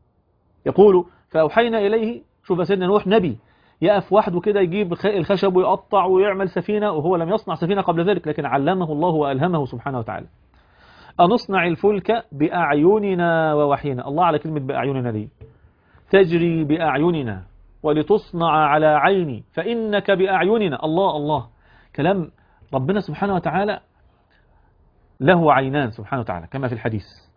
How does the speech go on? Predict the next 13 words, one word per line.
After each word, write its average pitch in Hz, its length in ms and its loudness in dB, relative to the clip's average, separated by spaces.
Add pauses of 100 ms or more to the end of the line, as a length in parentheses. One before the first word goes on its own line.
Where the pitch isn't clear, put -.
وطبعًا 135 300 -2
ت-، 127 120 -8
تعرفون 127 440 -4
أن 143 100 -2
احنا 139 140 -4
في، 127 320 -6
في - 160 -16
صفات 151 240 -6
ربنا 143 260 0
سبحانه 143 240 -4
وتعالى 151 420 0 (600)
نثبت 170 360 -2
الصفة 185 400 2